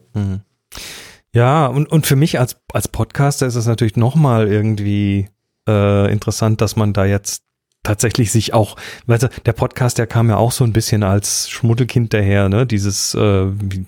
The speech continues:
die, mit ihren, mit ihren Home-Recording-Geschichten und so und, äh, auf der anderen Seite das Radio mit den dicken Gebührengeldern und so,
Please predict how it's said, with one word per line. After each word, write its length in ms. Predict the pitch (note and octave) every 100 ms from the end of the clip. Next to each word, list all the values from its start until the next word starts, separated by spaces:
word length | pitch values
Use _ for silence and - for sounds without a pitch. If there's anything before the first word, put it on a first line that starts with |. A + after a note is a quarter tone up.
| -
die, 160 | -
mit 220 | G2+ G2
ihren, 420 | - A2 G2+ F#2 - _ _ _ _ _
mit 140 | - G#2
ihren 180 | G#2+
Home-Recording-Geschichten 1160 | G2 A#2+ A#2+ G#2+ A#2 G#2+ A2 G#2+ - G2 - -
und 160 | F#2+ F#2+
so 240 | G2 G2+
und, 240 | F#2+ F2+ - - - - - _ _ _ -
äh, 60 |
auf 180 | F#2+ G2
der 120 | G2
anderen 200 | F2+ A2
Seite 320 | A2 G2 G2
das 240 | G2 F#2 -
Radio 240 | F2+ G#2+
mit 160 | G2+ G2+
den 220 | G2+ F#2+
dicken 220 | G2+ -
Gebührengeldern 840 | G#2+ G2 G2+ G#2 A2 G2+ G#2 G#2+ G#2
und 120 | - G#2+
so, 140 | A2